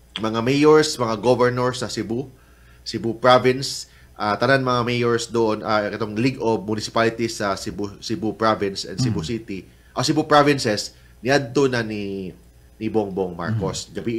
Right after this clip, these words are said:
Speaker 1: nag-declare sila.
Speaker 2: Mm.
Speaker 1: So, ang uban, naghuwat pa yun as a sign of respect of Duterte.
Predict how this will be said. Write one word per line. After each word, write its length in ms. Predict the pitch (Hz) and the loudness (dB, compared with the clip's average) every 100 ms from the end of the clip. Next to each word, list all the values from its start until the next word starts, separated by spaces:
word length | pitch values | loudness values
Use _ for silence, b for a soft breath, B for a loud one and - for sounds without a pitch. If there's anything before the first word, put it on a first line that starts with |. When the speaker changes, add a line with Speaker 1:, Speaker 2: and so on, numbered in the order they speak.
| 123 | -4
Speaker 1:
nag-declare 480 | 92 87 - 104 98 | -4 -8 -6 -4 -4
sila. 320 | 135 104 107 107 | -4 -4 -4 -4
Speaker 2:
Mm. 320 | 104 78 76 | -4 -4 -10
Speaker 1:
So, 240 | 104 104 | -8 -6
ang 80 | 120 | 0
uban, 320 | 156 143 135 | 2 6 4
naghuwat 400 | 120 127 135 143 | 4 2 2 2
pa 80 | 143 | 0
yun 240 | 135 131 - | 2 2 2
as 80 | |
a 80 | 107 | -4
sign 160 | 131 120 | -2 -2
of 80 | 107 | -2
respect 480 | 110 - 117 107 - | -4 -2 -2 -2 -4
of 400 | 101 95 85 - | -4 -4 -4 -10
Duterte. 480 | 90 95 85 - | -10 -8 -8 -10